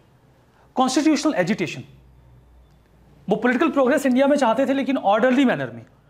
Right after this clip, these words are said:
वो सरकार के ऊपर कोई बहुत दबाव नहीं बनाना चाहते थे, वो सिर्फ इतना कहना चाहते थे कि सरकार उनकी बात मान ले और उनके against में कोई कार्रवाई ना हो। वो ये चाहते थे,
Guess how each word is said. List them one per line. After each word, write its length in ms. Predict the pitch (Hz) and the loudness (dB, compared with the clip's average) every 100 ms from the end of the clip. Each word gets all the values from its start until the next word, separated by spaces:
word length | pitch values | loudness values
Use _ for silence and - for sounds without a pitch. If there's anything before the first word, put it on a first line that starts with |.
| _ _ 170 | _ _ -6
वो 80 | |
सरकार 280 | 190 240 277 | -4 0 0
के 60 | 285 | -2
ऊपर 120 | 294 | -4
कोई 140 | 320 | -4
बहुत 240 | 240 - 277 | -4 -2 -2
दबाव 260 | 247 247 | 0 0
नहीं 120 | 269 277 | 0 -2
बनाना 240 | 226 185 | -4 -6
चाहते 280 | 175 156 156 | -6 -8 -8
थे, 100 | 160 | -8
वो 100 | 190 | -6
सिर्फ 200 | 240 202 | -6 -6
इतना 220 | 214 254 | -4 -4
कहना 220 | 240 226 | -2 -4
चाहते 260 | 220 208 220 | -4 -4 -6
थे 140 | 220 240 - - _ _ - | -10 -12 -16 -20 _ _ -14
कि 80 | 208 | -8
सरकार 300 | 214 220 233 | -4 -2 -2
उनकी 220 | 214 240 | -2 -2
बात 240 | 196 226 | -2 -2
मान 240 | 185 165 226 | -2 -2 -2
ले 200 | 226 254 | -2 -2
और 220 | - 202 | -2 -4
उनके 320 | 208 196 262 | -2 -6 -6
against 360 | 170 165 226 226 | -4 -4 -4 -6
में 100 | 233 | -6
कोई 120 | 233 | -6
कार्रवाई 360 | 208 190 202 | -4 -2 -2
ना 80 | 185 | -4
हो। 180 | 120 113 - _ _ _ _ _ - | -8 -14 -20 _ _ _ _ _ -6
वो 60 | 226 | -4
ये 80 | |
चाहते 360 | 262 220 220 214 | -2 -4 -4 -4
थे, 200 | 185 220 | -6 -10